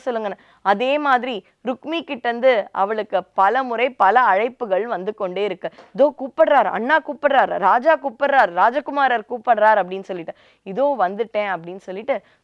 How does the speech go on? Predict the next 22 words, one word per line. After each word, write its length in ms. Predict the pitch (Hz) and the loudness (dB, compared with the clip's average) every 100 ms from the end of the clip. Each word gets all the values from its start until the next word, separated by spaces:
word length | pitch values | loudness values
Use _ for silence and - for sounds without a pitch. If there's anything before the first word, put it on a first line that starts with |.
| - | 0
கார்த்தியாயனி 760 | 202 233 - 247 214 190 180 165 - | 2 2 -2 -2 -2 -2 -6 -10 -8
பூஜையை 640 | 190 180 185 170 170 170 | -8 -6 -8 -6 -6 -8
அவள் 260 | - 160 165 | -8 -10 -8
நிறைவு 360 | 160 202 233 | -6 -4 -6
செய்தாள். 480 | - 170 156 156 151 _ _ _ _ | -10 -10 -8 -8 -8 _ _ _ _
அப்பவும் 420 | 151 _ 190 214 240 | -20 _ -18 -16 -16
கிருஷ்ணன் 460 | 185 165 196 190 | -18 -18 -16 -12
வரல. 200 | 160 151 147 _ _ _ 185 | -12 -12 -14 _ _ _ -16
இப்பதான் 420 | - 202 190 214 | -12 -10 -8 -8
அவளுக்கு 300 | 240 196 170 | -10 -12 -12
முதல் 320 | 160 165 185 | -10 -6 -6
முதல்ல 440 | 185 185 202 254 240 | -4 -4 -2 -2 -4
பயம் 340 | 170 165 196 196 | -4 -6 -6 -6
வருது. 240 | 170 160 - _ _ | -6 -8 -14 _ _
"கிருஷ்ணா, 540 | 196 196 220 202 220 _ _ | -10 -10 -4 -2 -2 _ _
உன்னை 280 | 196 214 233 | -8 -4 -4
நம்பிதான் 560 | 202 190 233 277 277 285 | -2 -6 -6 -4 -4 -4
இந்த 120 | 247 | -4
கல்யாணத்துக்கு 720 | 208 180 214 233 233 226 214 | -4 -4 -2 -4 -4 -8 -6
நான் 160 | 202 170 | -4 -4
ஒத்துண்டேன். 540 | 170 - 226 196 180 | -4 -8 -8 -6 -8
ஏன்னா 360 | 175 220 233 | -6 -4 0